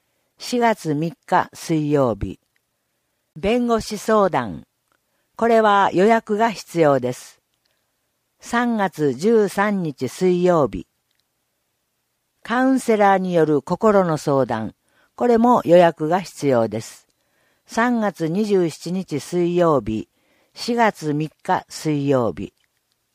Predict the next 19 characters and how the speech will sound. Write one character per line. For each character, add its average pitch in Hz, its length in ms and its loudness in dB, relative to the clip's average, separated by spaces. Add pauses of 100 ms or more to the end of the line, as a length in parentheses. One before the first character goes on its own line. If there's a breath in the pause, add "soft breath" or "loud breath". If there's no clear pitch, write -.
(920)
時 185 180 -12
間 214 320 -2
は 151 260 -2
い 175 80 -8
ず 196 200 -4
れ 220 120 2
も 160 240 0
午 196 180 4
後 190 120 2
一 202 300 -8
時 175 100 -8
か 202 140 -2
ら 156 180 0
五 160 160 2
時 175 140 -2
ま 143 160 -2
で 110 120 -4
で 98 140 -6
す。 - 300 -20